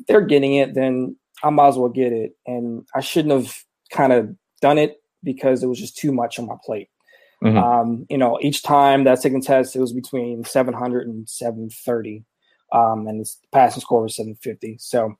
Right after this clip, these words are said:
Speaker 1: um, if you have the time, just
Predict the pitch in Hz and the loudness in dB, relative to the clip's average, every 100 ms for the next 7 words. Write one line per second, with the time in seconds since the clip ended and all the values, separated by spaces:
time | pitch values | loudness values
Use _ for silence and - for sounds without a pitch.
0 | _ - - - - 127 123 120 123 135 | _ -20 -20 -4 2 6 6 6 2 -4
1 | _ 139 165 151 170 175 170 - 160 160 | _ 0 2 6 6 6 2 4 6 8
2 | 170 180 175 - 165 151 - - | 6 2 0 -4 -6 -6 -8 -12